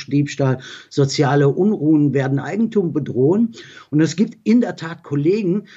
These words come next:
die Lagerstätten in Deutschland empfehlen. Also da muss ich fragen, welche Tüten rauchen die morgens? Oder ist es Gier oder irgendein Geschäftsmodell? Das ist so, als ob sie eine Justizvollzugsanstalt als Erholungsheim verkaufen.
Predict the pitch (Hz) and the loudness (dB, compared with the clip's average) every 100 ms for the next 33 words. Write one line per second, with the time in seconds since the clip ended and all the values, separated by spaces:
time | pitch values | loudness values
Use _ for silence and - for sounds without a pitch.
0 | - 139 139 139 202 214 202 - 208 170 | -12 -4 -2 -2 -4 -8 -8 -6 -2 2
1 | 170 143 - 247 214 185 156 127 - 123 | 2 0 -6 -8 -8 -6 -4 -4 -2 -2
2 | 127 131 - 143 143 151 165 - - 131 | -2 -4 -4 -2 2 2 0 -4 -6 -2
3 | 113 135 139 - 339 392 208 113 117 143 | 0 0 -2 0 0 0 -2 -2 -2 0
4 | 123 113 117 123 135 - - - - - | 2 2 2 4 2 0 -8 -20 -8 0
5 | 156 165 147 139 135 160 156 123 131 135 | 2 2 -2 -4 -2 2 2 0 -4 -2
6 | 139 120 135 127 - 190 180 - - 127 | -4 -2 -4 -4 -6 -8 -8 -8 -2 0
7 | 127 123 104 87 - - - - 147 139 | 0 0 -2 -4 -12 -20 -20 -6 -2 0
8 | 214 214 147 190 185 180 165 151 160 175 | 0 0 -2 -4 -2 2 4 2 0 -2
9 | - 240 - - - - 175 160 139 254 | -2 -4 -4 -20 -20 -4 0 0 -2 -6
10 | 247 - 139 - 135 180 196 170 151 170 | -4 -4 -4 -4 -4 -2 -2 -2 0 2
11 | 320 330 - 165 113 113 113 - 98 90 | 2 2 0 -2 -2 -2 -6 -6 -8 -6
12 | 101 | -8